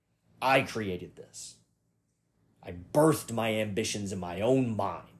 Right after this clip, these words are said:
to tell this story and extend my talents to other grunts,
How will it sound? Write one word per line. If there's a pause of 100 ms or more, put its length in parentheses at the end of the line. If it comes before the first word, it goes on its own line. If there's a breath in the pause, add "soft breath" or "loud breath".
(400 soft breath)
to
tell
this
story
and
extend
my
talents
to
other
grunts,